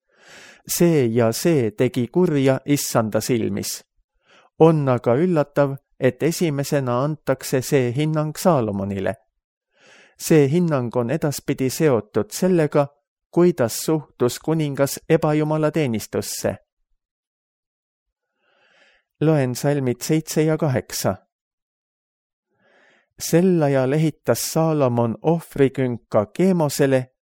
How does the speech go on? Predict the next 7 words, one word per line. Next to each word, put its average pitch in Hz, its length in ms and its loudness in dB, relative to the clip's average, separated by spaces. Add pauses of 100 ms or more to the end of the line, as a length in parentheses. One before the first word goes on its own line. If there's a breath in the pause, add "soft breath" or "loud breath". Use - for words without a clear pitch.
(120)
Moaabide 135 760 0
jäledusele, 139 800 0 (360)
Jeruusalemma 131 920 2
ees 143 380 -2
oleva 113 440 2
mäe 147 300 0
peale 135 480 2